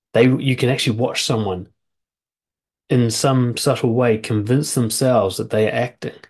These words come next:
on this. You know, if you wind someone up who's easy to wind up, for example, and then tell them that you were just winding them up, watch them try to justify their reaction. What they're trying to do is convince themselves that they actually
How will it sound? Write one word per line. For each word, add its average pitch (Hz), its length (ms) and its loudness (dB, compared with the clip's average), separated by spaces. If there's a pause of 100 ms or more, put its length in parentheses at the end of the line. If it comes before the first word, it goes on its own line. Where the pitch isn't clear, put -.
(300)
on 101 220 -4
this. - 380 -14
You 131 160 4
know, 113 100 4
if 107 160 0
you 120 120 2
wind 123 320 2
someone 110 360 2
up 98 160 -2
who's 101 200 -4
easy 104 260 -4
to 95 80 -2
wind 92 300 -4
up, 151 180 -6
for - 120 -8
example, 92 640 -8 (1300)
and 107 480 0 (120)
then 104 400 2
tell 175 320 4
them 165 140 6
that 117 120 2
you 101 100 2
were 98 60 2
just - 220 -4
winding 92 320 -2
them 82 120 -6
up, - 220 -10 (600)
watch - 240 0
them 190 120 2
try 160 180 2
to 139 80 2
justify 117 920 -2 (340)
their 107 180 4
reaction. 98 680 -2 (800)
What 131 160 2
they're 127 100 4
trying 151 300 4
to 131 60 0
do 147 140 6
is 127 140 2
convince 113 560 0
themselves 92 800 2
that 104 200 -2
they 123 200 4
actually 110 340 -2